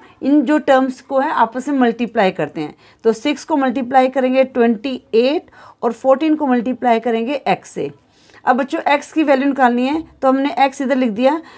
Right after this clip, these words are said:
अब यहाँ पर हमने सिक्स मल्टीप्लाई ट्वेंटी एट है, तो आपको पता ही है जो, अ, यहाँ पर क्या न्यूमरेटर में है, ठीक है ना, तो यहाँ पर मल्टीप्लाई में है, तो यहाँ पर डिवाइड में डिनोमिनेटर में चले जाते हैं एक्स की वैल्यू हमेशा।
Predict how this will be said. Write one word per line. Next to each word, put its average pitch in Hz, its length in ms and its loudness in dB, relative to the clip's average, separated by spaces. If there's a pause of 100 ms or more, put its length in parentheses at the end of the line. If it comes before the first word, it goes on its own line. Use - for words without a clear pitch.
(140)
अब 311 200 2
यहाँ 262 220 4
पर 269 120 -4
हमने 269 240 -2
सिक्स 311 400 -8
मल्टीप्लाई 254 520 -2
ट्वेंटी 247 380 -4
एट 262 300 -2
है, 269 100 -2
तो 262 120 -4
आपको 247 220 0
पता 262 240 -4
ही 277 120 -4
है 285 200 -2 (300)
जो, 262 340 -2 (320)
अ, 214 80 -4
यहाँ 233 320 2
पर 285 160 -4
क्या 302 360 -2
न्यूमरेटर 247 600 2
में 302 100 -4
है, 311 280 -4 (300)
ठीक 247 160 -8
है 269 80 -2
ना, 311 200 -4 (140)
तो 262 100 -4
यहाँ 247 220 0
पर 269 100 -8
मल्टीप्लाई 269 680 0
में 269 180 -4
है, 330 140 -8 (160)
तो 254 80 -6
यहाँ 240 180 0
पर 254 100 -6
डिवाइड 226 400 2
में 247 240 -6
डिनोमिनेटर 247 520 0
में 262 120 -4
चले 233 220 -2
जाते 226 260 -4
हैं - 80 -6
एक्स 233 220 -4
की 226 220 -6
वैल्यू 175 260 -2
हमेशा। 160 360 -6